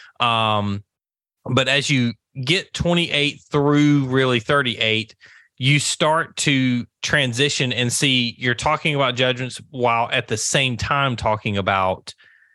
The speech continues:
the future hope. And you kinda, you're gonna have this shift that happens. And so, um, there are scholars who believe that, that, that two different people wrote Isaiah. Um,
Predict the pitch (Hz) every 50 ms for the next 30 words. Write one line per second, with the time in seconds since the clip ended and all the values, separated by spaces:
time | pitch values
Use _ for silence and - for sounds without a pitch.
0 | _ _ - 127 120 - 123 113 - - 113 101 - 117 101 92 90 113 107 107
1 | 110 110 - - 135 127 123 120 113 107 113 117 123 120 135 123 110 90 - 143
2 | 135 127 120 123 113 - - - _ - - - - _ _ _ _ _ _ _
3 | _ - - - - - - - 165 156 135 120 - - - - - - 123 117
4 | - - 135 131 123 - 117 101 104 98 120 120 117 - - 135 123 120 117 113
5 | 110 110 - - - 135 127 120 113 110 107 104 104 101 - - 123 123 147 160
6 | 160 135 139 139 139 139 147 160 156 - _ _ _ _ - - - - 139 131
7 | 156 151 139 127 - - 139 120 117 113 113 117 113 110 - 123 113 - 127 110
8 | 117 110 110 107 - 123 117 107 - _ - - 151 139 127 120 - 113 - -
9 | - - 202 208 - 165 107 104 98 98 92 90 85 87 - 95 82 82 - -
10 | - _ _ _ _ _ _ - - - _ _ _ - 113 110 107 107 104 104
11 | 101 101 98 95 95 95 101